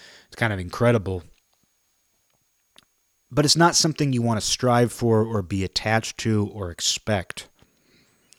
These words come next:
And so in waking life, as you go about your day and you find that you're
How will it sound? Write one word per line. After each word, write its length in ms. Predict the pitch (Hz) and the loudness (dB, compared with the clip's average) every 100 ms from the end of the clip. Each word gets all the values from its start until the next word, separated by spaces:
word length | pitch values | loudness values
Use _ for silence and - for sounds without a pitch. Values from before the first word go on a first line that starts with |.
| - _ - - - | -20 _ -20 -20 -6
And 100 | 135 | 0
so 200 | - 156 | 6 6
in 180 | 147 127 | 6 2
waking 480 | 143 165 - 131 117 | 4 2 0 -2 4
life, 340 | 139 147 - | 6 6 4
as 200 | 110 98 | -2 -2
you 80 | 107 | -4
go 180 | 117 117 | 4 4
about 300 | 110 110 104 | 6 2 0
your 160 | 104 | -4
day 600 | 90 113 117 117 107 101 - | -2 2 4 4 0 -4 -6
and 200 | 113 110 | -6 -4
you 80 | |
find 460 | 110 - 127 127 120 | -4 2 2 2 0
that 60 | 110 | -4
you're 260 | 110 117 | -6 -8